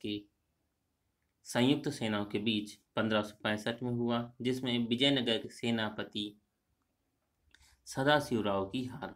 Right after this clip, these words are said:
हुई। अगर जो पूछा जाए तालीकोटा के युद्ध में कौन सा व्यक्ति हारा, तो सदाशिव राय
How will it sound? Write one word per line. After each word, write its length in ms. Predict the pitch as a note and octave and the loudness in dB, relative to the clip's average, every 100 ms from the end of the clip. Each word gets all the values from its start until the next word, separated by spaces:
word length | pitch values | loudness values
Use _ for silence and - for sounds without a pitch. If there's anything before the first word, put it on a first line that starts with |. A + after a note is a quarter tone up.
| - | -8
हुई। 180 | F#2+ F2+ _ _ _ _ _ _ | -8 -8 _ _ _ _ _ _
अगर 220 | A2+ C#3 | 2 2
जो 80 | B2 | 2
पूछा 380 | - B2+ B2+ D3+ | 0 -2 0 2
जाए 120 | C3+ | 2
तालीकोटा 600 | - A2+ B2 A#2+ A#2 G#2 G#2 | 2 2 2 2 0 -2 -4
के 160 | G2 | -2
युद्ध 260 | G#2 A2 A2 | -2 0 2
में 300 | A#2+ B2+ B2+ _ _ _ _ _ | 2 2 -2 _ _ _ _ _
कौन 200 | C3 D3 | 2 4
सा 160 | C#3+ A2+ | 2 0
व्यक्ति 440 | G#2 G2+ - A2+ | 0 -4 -4 -4
हारा, 400 | G#2+ A2+ A2+ G#2 A#2 - _ _ _ _ _ _ _ _ _ _ - | 2 4 4 2 0 -8 _ _ _ _ _ _ _ _ _ _ -6
तो 100 | B2+ | -4
सदाशिव 960 | - B2 A#2+ G#2+ F#2+ - G#2+ A2 G#2+ - _ _ _ _ _ _ _ _ _ _ _ _ _ _ _ _ _ | 0 2 6 4 2 -4 -4 -4 -6 -12 _ _ _ _ _ _ _ _ _ _ _ _ _ _ _ _ _
राय 460 | A2+ G#2+ G2+ F#2+ | -4 2 2 2